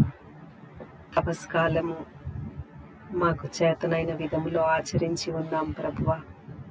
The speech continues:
మమ్మల్ని నూతనీకరించుకోవటానికి మేము ప్రయత్నించి ఉన్నాం ప్రభువా.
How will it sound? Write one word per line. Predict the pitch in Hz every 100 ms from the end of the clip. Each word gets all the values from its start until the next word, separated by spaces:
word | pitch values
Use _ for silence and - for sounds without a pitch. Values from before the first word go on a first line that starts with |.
| - - - - - - - - - - - - - - - - - - - - - - - -
మమ్మల్ని | 180 175 175 175 175
నూతనీకరించుకోవటానికి | 170 185 208 214 202 190 170 156 - - 156 160 156 147 165
మేము | 160 151 151
ప్రయత్నించి | 151 147 139 156 151 - 165
ఉన్నాం | 156 156 151
ప్రభువా. | 143 143 - 156